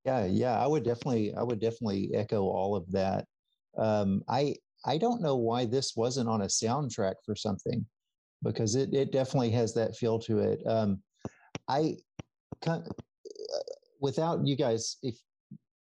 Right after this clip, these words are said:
you guys hadn't mentioned it, it to me, I never would have thought after listening to what we've heard so far that there ever was another, uh, lead singer to the band.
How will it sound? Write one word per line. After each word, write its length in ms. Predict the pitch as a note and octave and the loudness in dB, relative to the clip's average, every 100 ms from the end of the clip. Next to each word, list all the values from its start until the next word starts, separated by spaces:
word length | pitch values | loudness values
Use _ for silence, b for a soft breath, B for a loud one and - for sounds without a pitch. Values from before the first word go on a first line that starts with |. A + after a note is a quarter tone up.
| _ _ _ _ _ _ _ | _ _ _ _ _ _ _
you 160 | B2 D3 | -4 0
guys 280 | E3+ C#3 - | 0 0 0
hadn't 380 | D3 B2 G#2+ | 0 2 4
mentioned 440 | G#2+ B2+ - D3+ C#3 | 4 0 0 0 0
it, 100 | - | -4
it 200 | - - | -2 0
to 140 | - D#3 | 2 2
me, 180 | D3+ | 2
I 140 | B2 B2+ | 2 2
never 300 | A#2+ B2 C#3 | 2 2 2
would 200 | B2+ A#2+ | 2 4
have 240 | A2+ G2 - - _ _ _ _ _ _ _ - | 2 0 -10 -20 _ _ _ _ _ _ _ -6
thought 300 | C3+ C3+ A#2+ | 0 0 0
after 260 | B2 A#2 A#2 | -2 -4 -4
listening 540 | G#2+ A2+ C3+ A2 G2 - - | -2 -2 2 2 0 -6 -6
to 140 | B2 | -2
what 160 | A2+ A#2 | 0 0
we've 140 | A#2 | 0
heard 220 | A#2+ A2 | 0 -2
so 140 | - G#2+ | 0 -2
far 320 | - A2+ A2+ | 0 0 2
that 220 | G#2 G#2 | 0 0
there 200 | A2+ A2+ | 0 2
ever 160 | A#2 A#2 | 2 2
was 360 | G2 G#2+ A#2 | 2 2 2
another, 560 | G#2+ G2 G#2 G#2+ G3 F#2+ - _ - _ - _ - | 0 2 0 0 -2 -4 -14 _ -20 _ -20 _ -6
uh, 280 | A2+ G#2+ G2+ | 0 2 2
lead 340 | G#2 A2+ A2 - | 2 2 0 0
singer 360 | A#2 A2+ G#2 | 2 4 2
to 140 | - G2+ | 0 -4
the 80 | |
band. 400 | E2+ G2+ F2+ - | -2 -2 -2 -6